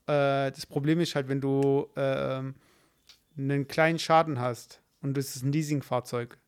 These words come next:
dass du den ja trotzdem dann zahlen musst. Das heißt, wenn das ein Auto ist, was jetzt irgendwie abgezahlt ist und zwanzig Jahre alt ist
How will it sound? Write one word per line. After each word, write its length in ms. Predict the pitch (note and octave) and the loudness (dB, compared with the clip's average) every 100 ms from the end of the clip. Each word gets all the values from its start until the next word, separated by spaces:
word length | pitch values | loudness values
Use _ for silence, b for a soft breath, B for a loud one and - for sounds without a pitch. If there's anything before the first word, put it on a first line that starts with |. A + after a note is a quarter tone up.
| - | -14
dass 140 | A#2+ | -10
du 100 | - | -6
den 140 | C#3 D3 | 0 2
ja 80 | C#3+ | 2
trotzdem 400 | - D#3+ - D3 | 0 -4 -2 -2
dann 120 | C#3 | -2
zahlen 360 | - D3 C#3+ B2 | 0 0 0 -2
musst. 380 | A#2 A2 - b b b | -6 -10 -16 b b b
Das 160 | C#3+ D#3 | -4 0
heißt, 220 | D#3 D#3 b b - | 0 -2 b b -2
wenn 120 | D3 | 0
das 220 | D3+ C#3+ | 0 0
ein 80 | D#3+ | -2
Auto 240 | G3 F#3+ | -2 0
ist, 240 | D3 C3+ C#3 | 0 0 -4
was 140 | C3 | -4
jetzt 140 | C#3 C#3+ | -6 -4
irgendwie 260 | D3 D3+ | -4 -2
abgezahlt 580 | D#3 - D#3 C3+ B2 B2 | -4 -4 -4 0 -2 -2
ist 180 | B2 - | -8 -8
und 100 | B2+ | -6
zwanzig 280 | D3 C3+ D3 | -6 -2 0
Jahre 180 | D#3 | 2
alt 160 | C3+ A#2+ | 2 0
ist 220 | B2 - | -4 -10